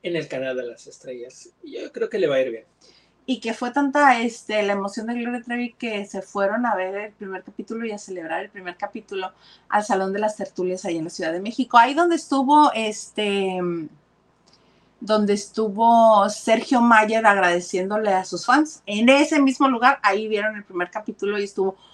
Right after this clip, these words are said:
Speaker 2: Carla, Gloria, Jorge Poza.
Speaker 1: Es que ahí les hacen descuento a los famosos.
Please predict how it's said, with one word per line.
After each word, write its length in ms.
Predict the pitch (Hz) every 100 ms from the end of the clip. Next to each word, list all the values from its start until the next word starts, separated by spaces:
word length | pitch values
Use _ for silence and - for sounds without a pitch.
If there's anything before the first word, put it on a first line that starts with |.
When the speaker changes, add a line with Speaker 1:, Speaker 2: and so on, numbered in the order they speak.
| _ _
Speaker 2:
Carla, 720 | - 185 185 190 190 180 175 170
Gloria, 880 | 175 170 170 175 175 185 180 175 170 -
Jorge 380 | _ 175 170 180
Poza. 840 | - 185 170 165 175 180 - 180 175
Speaker 1:
Es 60 | -
que 100 | 143
ahí 80 |
les 200 | 139 131
hacen 280 | 131 151 143
descuento 440 | 117 - 76 - _
a 80 | -
los 300 | - _ -
famosos. 360 | - - -